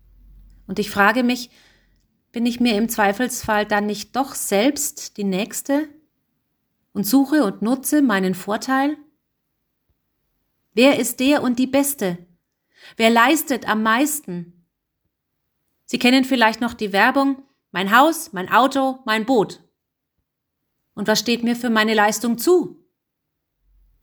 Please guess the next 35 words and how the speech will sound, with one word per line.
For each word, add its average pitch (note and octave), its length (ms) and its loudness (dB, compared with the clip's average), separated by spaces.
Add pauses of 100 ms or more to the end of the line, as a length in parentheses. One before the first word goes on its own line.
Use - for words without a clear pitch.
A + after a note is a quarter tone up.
(320)
Der F3 80 -4
Platz B3 380 -2
zur - 200 -4
Rechten - 720 -4
und G3+ 160 -6
zur F#3+ 140 -4
Linken? B3 600 -2 (1900)
Was G#3 180 -8
verdiene C#4 380 2
ich A3 220 -4
dafür, G#3+ 440 -2
dass G#3 280 -2
ich G#3 220 -6
so A3+ 240 -2
gut A#3+ 360 -4
bin F#3+ 260 -2
und F#3+ 200 -2
so G#3+ 140 -2
viel A#3 280 0
leiste? G#3 680 0 (2500)
Und A3+ 100 0
dann C4+ 160 4
kommt C#4 180 0
Jesus C4+ 380 -2
mit A#3+ 160 -2
seiner G3+ 300 -4
Antwort, G#3+ 720 -6
die G#3 140 -8
all G#3+ 180 -2
solche A#3 360 -4
Fragen G3 520 -2
in G#3 220 -2
sich G#3+ 280 -6
zusammenfallen F3+ 760 -2
lässt. E3 380 -8